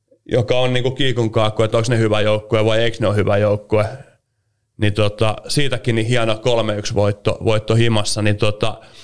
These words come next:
toi nyt taas näyttää siltä, että tossa sit vois niinku ajatellakin, että siinä on kolme pistettä, niin tota playeripaikkaa ja eikö toi nyt yhdeksän,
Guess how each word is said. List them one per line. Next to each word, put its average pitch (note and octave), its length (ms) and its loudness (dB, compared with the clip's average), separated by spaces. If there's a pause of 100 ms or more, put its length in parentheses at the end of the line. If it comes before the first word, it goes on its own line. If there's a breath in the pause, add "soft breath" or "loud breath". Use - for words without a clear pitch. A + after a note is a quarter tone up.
(880 loud breath)
toi A#3+ 160 2
nyt C#3+ 140 -2
taas G#3 180 0
näyttää F#3+ 360 0
siltä, F3+ 360 0
että D3+ 140 -4
tossa E3 180 0
sit - 220 -6
vois E3 160 0
niinku F3+ 200 0
ajatellakin, A#2 680 0
että - 120 -6
siinä C3+ 180 2
on A#2+ 80 -2
kolme D3 280 2
pistettä, C#3 480 -2
niin C3+ 100 2
tota C3+ 320 -2 (320)
playeripaikkaa B2 920 0
ja A#2 260 0 (1040 loud breath)
eikö A2+ 160 0
toi D3 120 2
nyt D#3+ 160 -4
yhdeksän, D3+ 440 0